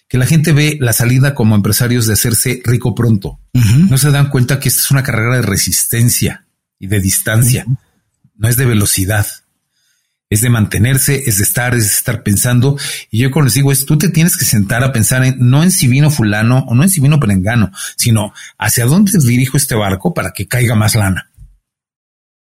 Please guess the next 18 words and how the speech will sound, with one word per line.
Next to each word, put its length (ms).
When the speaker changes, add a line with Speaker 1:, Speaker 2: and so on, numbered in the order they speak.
Speaker 1:
¿Y 120
cómo 200
Speaker 2:
Sí. 40
Speaker 1:
le 80
hago 140
para 160
mantener 400
a 60
mis 160
clientes? 640
¿Cómo 180
le 80
hago 120
para 160
conocer 380
a 40
los 120
clientes? 340